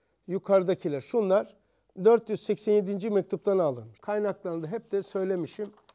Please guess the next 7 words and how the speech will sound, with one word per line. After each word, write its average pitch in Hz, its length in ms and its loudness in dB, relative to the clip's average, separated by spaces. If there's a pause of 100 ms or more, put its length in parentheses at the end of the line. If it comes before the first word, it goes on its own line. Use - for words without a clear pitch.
(380)
Bu 233 160 -4
da 220 60 8
oran 160 420 6
onun, 160 400 -2 (140)
bu 202 240 -6
da 196 100 6
onun. 147 420 0